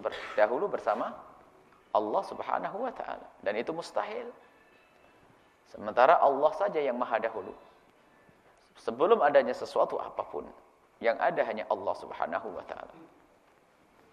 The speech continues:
Dan kalau dikatakan Allah butuh kepada yang lainnya, maka saat itu adalah Allah adalah menjadi sifat.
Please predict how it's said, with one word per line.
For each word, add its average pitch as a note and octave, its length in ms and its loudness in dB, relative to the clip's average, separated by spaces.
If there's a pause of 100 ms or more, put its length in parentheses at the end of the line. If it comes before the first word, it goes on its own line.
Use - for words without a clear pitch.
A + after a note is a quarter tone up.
(1200)
Dan B2+ 180 4
kalau A#3 300 6
dikatakan D#3 480 2
Allah C#3 240 0
butuh D#3 240 -4
kepada B2 320 0
yang A2+ 160 0
lainnya, F#2+ 400 -4 (960)
maka A2+ 560 0 (640)
saat - 240 6
itu - 160 -2
adalah - 320 0
Allah A2+ 420 0
adalah A#2 300 -2
menjadi G2 320 -8
sifat. C3+ 340 -6